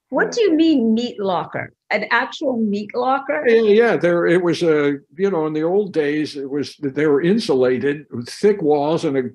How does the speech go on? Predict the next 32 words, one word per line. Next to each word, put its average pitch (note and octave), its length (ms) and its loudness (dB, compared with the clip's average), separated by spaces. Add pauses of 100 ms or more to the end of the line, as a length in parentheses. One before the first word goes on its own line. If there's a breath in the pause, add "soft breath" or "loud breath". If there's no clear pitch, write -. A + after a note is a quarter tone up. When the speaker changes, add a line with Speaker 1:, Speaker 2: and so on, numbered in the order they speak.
(100)
Speaker 2:
and C3+ 140 -2
a A#2+ 80 0
door D3+ 580 0
that C3+ 160 2
was, C3+ 140 -2
like, C#3 220 -2
thick, - 380 -6
six - 380 -2
inches D#3+ 480 -2
thick D#3+ 380 -2 (300 soft breath)
wood F3 340 4
paneling E3 520 -4
on C3+ 140 -2
the C#3 140 -2
inside. D#3 500 -6
So D#3+ 140 0
they D3 140 4
looked A3 280 0
great. D#3 380 -2 (100)
And, C3+ 300 -6
uh, C#3+ 140 -2 (120)
you F#3 120 -2
know, D#3+ 120 0
it C#3+ 60 2
was D3+ 140 0
the D#3 80 0
way E3 140 0
the E3 80 2
old D#3+ 200 0
grocery E3 440 -2
stores B2 440 -4
were, C#3 300 -2